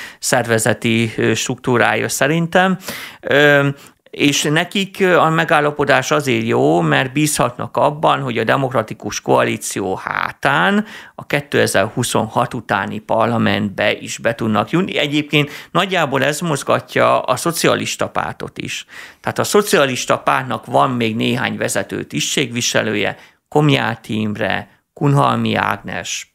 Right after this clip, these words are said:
Hiller István, esetleg Gurmai Zita, és még talán egy-két el-, Molnár Zsolt, ö, az M S Z P frakcióból, akik reménykedhetnek adott esetben,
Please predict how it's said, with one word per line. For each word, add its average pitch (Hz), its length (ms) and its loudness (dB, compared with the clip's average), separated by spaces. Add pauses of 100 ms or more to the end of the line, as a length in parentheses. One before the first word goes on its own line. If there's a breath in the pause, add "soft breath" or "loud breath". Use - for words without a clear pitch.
Hiller 139 340 2
István, 110 600 -2 (640 loud breath)
esetleg 113 500 -2
Gurmai 143 520 4
Zita, 113 580 0 (460 loud breath)
és - 200 -8
még 113 180 -8
talán 110 320 0
egy-két 117 460 -6
el-, 113 140 0
Molnár 135 560 2
Zsolt, 120 500 0
ö, 123 280 4
az 107 340 2
M 127 180 0
S - 40 -2
Z - 60 -8
P - 180 -4
frakcióból, 151 800 0 (440 loud breath)
akik 165 640 -2
reménykedhetnek 131 1080 -2
adott 127 380 0
esetben, 151 800 2